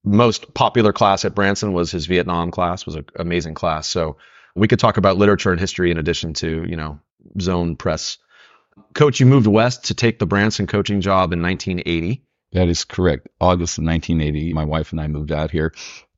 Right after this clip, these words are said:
Speaker 2: My wife is a graduate of Stanford University
Speaker 1: I've heard of it.
Speaker 2: Law School.
Speaker 1: Okay.
Speaker 2: And that's the reason why we moved out here. And it was going to be a, you know, three years and done. And then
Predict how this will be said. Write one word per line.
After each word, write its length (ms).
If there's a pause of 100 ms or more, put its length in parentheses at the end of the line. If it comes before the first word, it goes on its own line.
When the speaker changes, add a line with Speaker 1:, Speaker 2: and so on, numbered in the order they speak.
(440)
Speaker 2:
My 140
wife 360
is 300
a 200
graduate 580
of 420 (180)
Stanford 540
University 680
Speaker 1:
I've 100
heard 160
of 80
it. 20
Speaker 2:
Law 240
School. 420 (140)
Speaker 1:
Okay. 240 (280)
Speaker 2:
And 220
that's 160
the 80
reason 200
why 100
we 100
moved 260
out 180
here. 340
And 160
it 40
was 180
going 300
to 120
be 420
a, 380 (440)
you 100
know, 180 (340)
three 260
years 500
and 280
done. 360 (440)
And 160
then 400